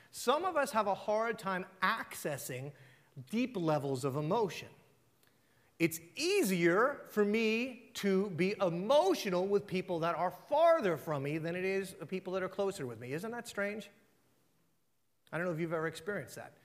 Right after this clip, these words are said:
Th-, I thought about it with my son this morning. When my son was young and little, I held him in my lap. I snuggled him, I nuzzled him, I told him I loved him. When he became seventeen, it wasn't as easy to do that anymore. Now, it would have been a little weird,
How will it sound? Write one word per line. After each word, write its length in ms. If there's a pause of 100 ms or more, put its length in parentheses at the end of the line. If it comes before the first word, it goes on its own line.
(680)
Th-, 160
I 400
thought 240
about 180
it 60
with 100
my 120
son 200
this 160
morning. 260
When 100
my 120
son 260
was 180
young 400 (280)
and 180
little, 380 (120)
I 40
held 220
him 80
in 60
my 100
lap. 380 (200)
I 80
snuggled 420
him, 200
I 80
nuzzled 420
him, 180
I 60
told 220
him 80
I 80
loved 240
him. 160 (200)
When 140
he 60
became 320
seventeen, 640
it 60
wasn't 340
as 120
easy 220
to 80
do 200
that 180
anymore. 500 (1500)
Now, 160
it 60
would 80
have 100
been 140
a 40
little 240
weird, 560